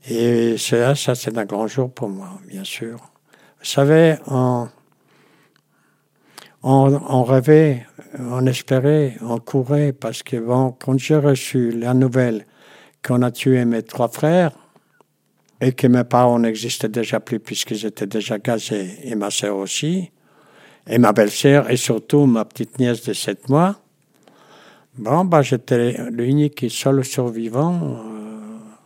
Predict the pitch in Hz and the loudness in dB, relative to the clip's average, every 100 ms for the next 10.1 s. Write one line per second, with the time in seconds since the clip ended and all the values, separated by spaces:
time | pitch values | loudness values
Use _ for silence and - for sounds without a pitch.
0 | _ _ _ - _ - 110 113 110 120 | _ _ _ -20 _ -6 -2 -2 -2 -6
1 | - 127 127 127 139 139 - 165 180 190 | -4 -4 -2 0 0 0 0 0 0 0
2 | - - - 98 - - - 117 113 113 | -4 -12 -10 -8 -8 -8 -4 -2 -2 -2
3 | 110 110 110 110 _ _ _ _ _ _ | -4 -6 -8 -12 _ _ _ _ _ _
4 | _ _ _ _ _ _ - 131 156 151 | _ _ _ _ _ _ -4 4 4 6
5 | - - 117 113 123 _ _ - 123 - | 4 2 0 -2 -6 _ _ -6 -4 -2
6 | 135 175 175 180 165 - - 151 139 131 | -2 0 2 4 2 2 0 2 4 2
7 | 127 123 127 131 131 131 127 - 120 120 | 2 0 0 2 2 0 -4 -4 -2 -2
8 | - 131 120 - 139 131 127 - 120 113 | -4 -4 -4 -2 -2 -2 -4 -6 -6 -6
9 | 117 120 - 127 120 113 123 117 165 220 | -6 -8 -2 -2 -2 -4 -2 2 4 4
10 | 202 | 2